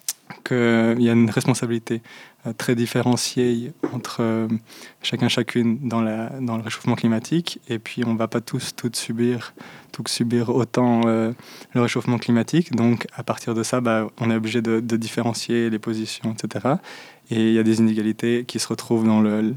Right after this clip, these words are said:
la question climatique en termes de genre, en termes d'âge, en termes de race sociale, d'origine, et cetera,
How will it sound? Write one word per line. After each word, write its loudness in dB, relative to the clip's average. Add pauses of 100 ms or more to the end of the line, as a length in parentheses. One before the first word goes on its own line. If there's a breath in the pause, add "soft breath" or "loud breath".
(120)
la -4
question -2
climatique 2 (380 soft breath)
en -10
termes 2
de 4
genre, 2
en -2
termes -2
d'âge, -2
en -4
termes 0
de 0 (160)
race -6
sociale, -2 (340 loud breath)
d'origine, 2
et 6
cetera, -6